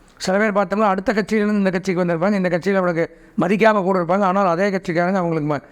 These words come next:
பார்த்தோம்னா, மந்திரி பதவி கொடுத்து வேலை தூக்கி வச்சு அழகு பார்ப்பாங்க. இது, இதுவும் நடந்திருக்கு, எல்லாமே உங்களுக்கு தெரியும், நான் சொல்ல வேண்டியதில்லை. அப்ப அந்த மாதிரி ஒரு அமைப்புகள் இதெல்லாம் கிடைக்கணும்னா இந்த யோகம் வேணும். பொதுவா ஷேர் மார்க்கெட்டிங் பிசினஸ் பண்றவங்க,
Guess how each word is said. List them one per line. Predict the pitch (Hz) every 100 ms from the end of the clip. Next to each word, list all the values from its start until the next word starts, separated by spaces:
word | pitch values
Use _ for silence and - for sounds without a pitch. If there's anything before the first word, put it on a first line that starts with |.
| - -
பார்த்தோம்னா, | 175 180 175 208
மந்திரி | 175 175 202
பதவி | 190 180 170
கொடுத்து | 160 170 196
வேலை | 170 175
தூக்கி | 160 156
வச்சு | 160 147
அழகு | 147 151
பார்ப்பாங்க. | 139 123 113 113 - -
இது, | 190 208
இதுவும் | 196 240
நடந்திருக்கு, | 202 202 196
எல்லாமே | 165 185 214
உங்களுக்கு | 220 196 -
தெரியும், | 185 190
நான் | 170
சொல்ல | 143 180
வேண்டியதில்லை. | 180 160 139 120 - - - -
அப்ப | -
அந்த | 170 202
மாதிரி | 214 233
ஒரு | 220
அமைப்புகள் | 190 196 196 175
இதெல்லாம் | 185 165 170
கிடைக்கணும்னா | 180 160 160 151 151
இந்த | 190 160
யோகம் | 143 151 135
வேணும். | 110 113 - - -
பொதுவா | 156 190 196
ஷேர் | 180 202
மார்க்கெட்டிங் | 196 190 180 214 202
பிசினஸ் | 160 208 180
பண்றவங்க, | 180 175 175 180 202